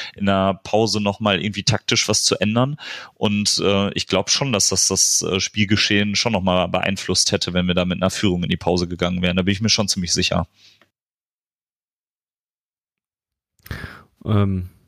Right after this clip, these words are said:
Speaker 2: ja, und dann kommt es sogar noch schlimmer eigentlich, weil's dann ja auch re-, relativ schnell nach der Pause dann halt auch nochmal, ähm, im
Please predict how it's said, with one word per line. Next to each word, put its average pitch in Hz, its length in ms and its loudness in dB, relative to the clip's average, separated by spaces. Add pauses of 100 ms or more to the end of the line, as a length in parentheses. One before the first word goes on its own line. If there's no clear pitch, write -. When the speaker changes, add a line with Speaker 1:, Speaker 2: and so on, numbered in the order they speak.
(460)
Speaker 2:
ja, 110 220 4
und 98 80 -2
dann 120 400 -4
kommt 156 260 2
es 156 140 -2
sogar 120 480 2
noch - 400 -4
schlimmer 139 580 2
eigentlich, 110 480 2
weil's 113 500 0
dann 113 260 2
ja 113 100 4
auch 110 220 0
re-, - 180 2
relativ 117 720 2
schnell 113 240 4
nach 139 220 2
der 107 160 2
Pause 104 400 2
dann 101 160 4
halt 101 120 2
auch 123 120 2
nochmal, 98 500 2
ähm, 95 280 2
im 101 380 0